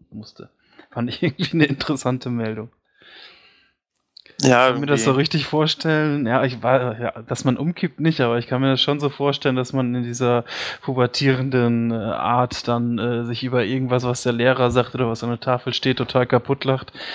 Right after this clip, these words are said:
Speaker 1: und dann darauf nicht mehr klarkommt <laughs> oder so.
Speaker 2: Ja, bei uns ist ja auch der Lehrer dann mit Bananen gekommen und hat, äh, dann Kondome mitgebracht und sowas.
Speaker 1: Ja.
Speaker 2: <laughs> Das ist schon für, für Pubertierende dann irgendwie lustig.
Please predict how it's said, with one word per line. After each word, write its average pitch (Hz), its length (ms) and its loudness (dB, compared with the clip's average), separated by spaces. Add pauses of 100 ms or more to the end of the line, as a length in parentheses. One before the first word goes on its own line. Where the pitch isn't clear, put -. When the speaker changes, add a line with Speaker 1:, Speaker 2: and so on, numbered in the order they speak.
(220)
Speaker 1:
und 117 200 0
dann 120 240 2
darauf 113 260 0
nicht 120 160 -4
mehr 117 120 2
klarkommt 120 540 0
<laughs> - 0 -
oder 131 200 0
so. 120 280 -8 (1080)
Speaker 2:
Ja, 120 240 0
bei 120 160 -2
uns 120 180 -10
ist - 160 -2
ja 127 100 2
auch 127 100 -6
der 170 100 0
Lehrer 123 360 2
dann 110 280 -8
mit 110 140 -14 (180)
Bananen 113 500 2
gekommen 170 480 -6
und 123 220 -10
hat, 120 340 0
äh, 113 300 -2
dann 110 300 -8
Kondome 113 500 -8
mitgebracht 160 640 -2
und 165 100 -6
sowas. 175 480 -4 (320)
Speaker 1:
Ja. 127 260 -6
Speaker 2:
<laughs> - 20 -20
Das - 360 -2
ist - 160 0
schon 123 360 0 (960)
für, 113 420 2
für - 160 -14
Pubertierende 135 960 -4
dann 117 200 -2
irgendwie 117 260 -8
lustig. 113 520 -2